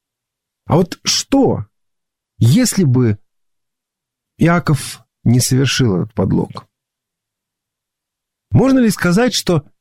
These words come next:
Иаков не получил бы своего благословения?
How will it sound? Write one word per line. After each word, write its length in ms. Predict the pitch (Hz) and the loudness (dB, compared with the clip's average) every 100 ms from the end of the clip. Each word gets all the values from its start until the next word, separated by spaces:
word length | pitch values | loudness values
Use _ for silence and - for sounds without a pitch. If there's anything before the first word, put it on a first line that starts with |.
| _ _ _ _ | _ _ _ _
Иаков 480 | - 190 214 185 - | 0 0 2 -2 0
не 220 | 147 190 | 2 2
получил 640 | 147 143 143 156 - 180 143 | 0 0 0 0 0 0 0
бы 160 | 113 | 0
своего 360 | 107 - 117 107 | -2 0 0 2
благословения? 920 | 101 104 101 - 113 98 82 - - | 0 0 0 0 0 0 -2 -6 -18